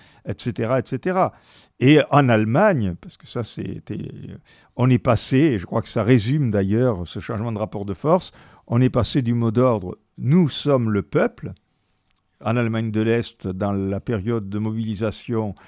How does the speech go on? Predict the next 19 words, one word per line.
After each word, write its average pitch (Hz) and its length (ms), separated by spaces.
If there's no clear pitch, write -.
contre 131 340
le 107 80
régime 104 480
est-allemand 104 580
de 95 140
Honecker, 95 560
et 85 80
cetera, 113 500
très 147 200
vite 143 340
au 120 80
mot 117 120
d'ordre, 143 260
nous 120 120
sommes 139 340
un 175 180
peuple, - 460
ein 143 180
Volk, 131 500